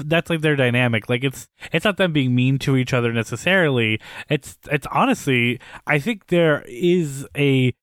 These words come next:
uh, a misrepresentation in, uh, in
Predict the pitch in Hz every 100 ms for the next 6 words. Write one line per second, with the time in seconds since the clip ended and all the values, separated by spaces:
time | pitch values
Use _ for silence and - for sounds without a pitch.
0 | - 139 139 - 151 151 151 240 - 214
1 | 175 147 151 - 139 135 143 123 117 120
2 | - 120 113 110 110 110 _ 143 131 123